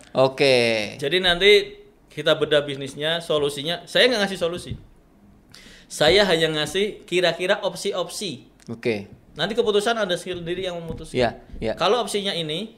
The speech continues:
Speaker 2: konsekuensinya ini.
Speaker 1: Betul.
Speaker 2: Kalau opsinya ini,
Speaker 1: Bener.
Speaker 2: konsekuensinya ini.
Speaker 1: Iya.
Speaker 2: Kalau opsinya ini, konsekuensinya ini. Monggo, sampean mau
Speaker 1: Betul.
Speaker 2: pilih yang mana beserta
Speaker 1: Betul.
Speaker 2: dengan konsekuensinya.
Speaker 1: Iya.
Speaker 2: Lah terus apa masalahnya? Disita ya sudah, nggak mau bayar
Speaker 1: Iya,
Speaker 2: kasih.
Speaker 1: betul.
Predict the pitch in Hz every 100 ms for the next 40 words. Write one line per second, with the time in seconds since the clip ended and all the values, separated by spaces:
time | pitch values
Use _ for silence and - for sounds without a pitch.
0 | _ - 165 165 160 160 170 143 135 -
1 | - 127 151 190 175 185 170 143 170 247
2 | 123 - 165 165 165 165 165 147 131 185
3 | 233 113 - 160 170 160 165 160 147 175
4 | 240 - - 165 165 165 156 160 156 156
5 | 131 - 165 170 120 - 143 165 165 120
6 | 123 156 151 151 156 156 147 151 147 104
7 | 170 202 - - - _ 143 139 147 135
8 | 135 139 120 110 - - - 175 220 269
9 | 311 320 226 226 208 202 196 220 220 208
10 | 202 208 254 415 453 415 381 254 262 240
11 | 208 202 196 175 208 208 135 220 151 156